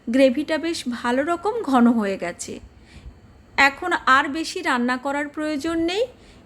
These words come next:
এবার সব শেষে এখানে আমি ড্রাই রোস্ট করা কসুরি মেথি একটু গুঁড়ো করে যোগ করে দিয়েছি।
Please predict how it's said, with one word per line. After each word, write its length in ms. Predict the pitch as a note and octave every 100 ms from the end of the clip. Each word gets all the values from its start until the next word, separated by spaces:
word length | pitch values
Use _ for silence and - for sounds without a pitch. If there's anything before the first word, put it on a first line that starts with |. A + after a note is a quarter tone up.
| -
এবার 180 | C#4+ D#4+ D#4+ -
সব 200 | F4 F#4+ -
শেষে 280 | C4 A#3+ F4 E4
এখানে 260 | - D4 C4+
আমি 160 | C4 E4 C5 - - _ A#3
ড্রাই 240 | B3+ C4+ C#4 D#4+
রোস্ট 220 | G4 - -
করা 180 | C4 C4+ G4+
কসুরি 420 | C#4 B3 - C#4+ D4+
মেথি 380 | B3+ A3 - E4 G4 - - A#3+
একটু 160 | - A#3
গুঁড়ো 220 | A#3+ C4+ F4+ F4+
করে 180 | F4+ G4+ -
যোগ 120 | B3+ -
করে 160 | A3 G3+ G3
দিয়েছি। 380 | F#3 - -